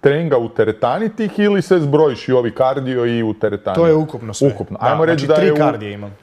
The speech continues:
Speaker 1: Ajmo reći da je od tri kardija je, da je sedam sa tegovima
Speaker 2: Tako.
Speaker 1: navečer u teretani. E,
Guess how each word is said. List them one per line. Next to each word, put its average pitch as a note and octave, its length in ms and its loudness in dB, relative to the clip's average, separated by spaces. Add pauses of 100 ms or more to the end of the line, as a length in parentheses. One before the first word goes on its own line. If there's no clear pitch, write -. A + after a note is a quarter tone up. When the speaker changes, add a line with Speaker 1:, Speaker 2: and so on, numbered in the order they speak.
Speaker 1:
Ajmo C#3+ 240 2
reći D3 200 0
da C#3 100 4
je C#3 80 2
od C3 100 0
tri D#3+ 160 2
kardija D#3 360 2
je, C#3+ 100 0
da C3+ 140 0
je C3 80 0
sedam B2 560 -2 (240)
sa - 180 -6
tegovima A#2 600 0
Speaker 2:
Tako. A2+ 140 0
Speaker 1:
navečer G#2+ 340 -4
u G2 40 -6
teretani. F#2+ 540 -4 (460)
E, A2+ 60 -4